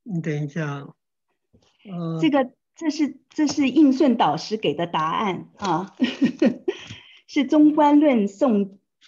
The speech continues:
Speaker 2: 讲记，好像灵奇师姐有问这个哈，呃，然后呢，简师姐有问，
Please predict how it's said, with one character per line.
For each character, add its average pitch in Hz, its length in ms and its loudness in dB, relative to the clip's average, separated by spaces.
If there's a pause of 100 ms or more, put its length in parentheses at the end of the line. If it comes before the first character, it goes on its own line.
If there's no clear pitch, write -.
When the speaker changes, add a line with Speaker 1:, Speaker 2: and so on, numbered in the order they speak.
(120)
Speaker 2:
讲 151 300 0
记， 208 400 -8 (300)
好 214 160 -2
像 320 240 2
灵 262 160 4
奇 254 200 -2
师 262 220 -6
姐 220 160 0
有 156 160 2
问 208 320 0
这 214 160 0
个 160 240 -4
哈， 151 540 -6 (340)
呃， 170 360 -2
然 196 200 -4
后 269 180 -2
呢， 226 360 -4 (340)
简 170 260 -2
师 269 260 -6
姐 190 220 -2
有 151 160 -4
问， 190 360 -4